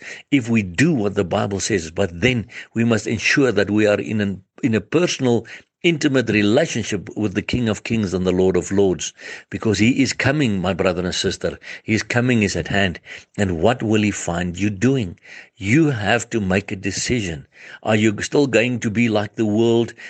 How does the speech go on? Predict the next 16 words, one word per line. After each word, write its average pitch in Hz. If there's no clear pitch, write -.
and 104
look 120
at 120
all 123
the 110
lockdowns, 113
look 110
at 113
the 113
things 123
happening 117
around 107
us 107
and 107
becoming 117
fearful 117